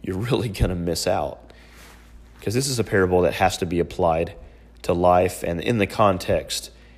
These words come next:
into a household. The parable states that in this life we will have storms. They are promised and they are inevitable.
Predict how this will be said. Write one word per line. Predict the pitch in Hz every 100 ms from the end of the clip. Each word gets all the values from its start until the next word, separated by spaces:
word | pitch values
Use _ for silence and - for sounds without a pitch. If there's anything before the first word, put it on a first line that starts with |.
| - - -
into | 87 78 78 82
a | 76
household. | 80 78 - 67 62 - - - - - - - - - - - -
The |
parable | 107 135 147 143
states | 123 - 110 104
that | - 95 -
in | 113 101
this | 95 -
life | 87 87 101 -
we | 101 101
will | 92 87 90 90
have | 95 90
storms. | - 104 95 82 85 - - - - - - - -
They | -
are | 90
promised | - 104 104 110 -
and | 98
they | 95
are | 90 85
inevitable. | - 92 98 95 80 - -